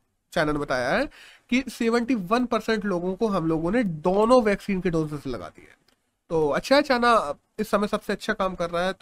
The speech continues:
और इतनी बड़ी पॉपुलेशन होते हुए, इतनी बड़ी पॉपुलेशन को देखते हुए उसने बहुत अच्छा काम किया है। एक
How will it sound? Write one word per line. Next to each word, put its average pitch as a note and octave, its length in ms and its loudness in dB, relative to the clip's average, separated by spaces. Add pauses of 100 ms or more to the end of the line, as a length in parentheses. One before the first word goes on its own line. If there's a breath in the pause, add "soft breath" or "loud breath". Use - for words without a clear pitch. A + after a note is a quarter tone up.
और F3+ 180 -2 (300 loud breath)
इतनी G#3 240 -2
बड़ी G3 160 0
पॉपुलेशन F#3 500 -4
होते F3 180 -8
हुए, F3 120 -4 (760)
इतनी G#3+ 180 -6
बड़ी A3 180 0
पॉपुलेशन G#3 480 -4
को A3 80 -2
देखते F#3 260 -4
हुए F3+ 100 -4
उसने A3 160 -8
बहुत F#3 260 -4
अच्छा C#3+ 180 -6
काम G#2+ 120 -10
किया - 260 -20
है। - 80 -20 (1120)
एक C4 180 0